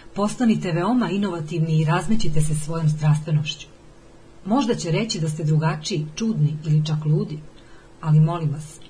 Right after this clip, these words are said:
nemojte zaboraviti, svakom velikom vođi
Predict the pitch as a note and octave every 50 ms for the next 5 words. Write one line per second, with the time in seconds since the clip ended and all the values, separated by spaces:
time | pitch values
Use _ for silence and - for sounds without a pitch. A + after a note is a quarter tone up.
0 | - - - - E3 F3 F#3+ G#3 G#3 - - D3 C3 C3+ D3 C3+ D#3 D#3+ E3 E3+
1 | D#3 D#3+ D3+ - - D3+ D3 - - - - - - - F#3+ G3+ G#3 G#3 - F#3
2 | E3 F3 F#3+ F#3+ E3+ D3+ - D3+ D3 C#3+ D3+ D#3 D#3+ D3+ - - F3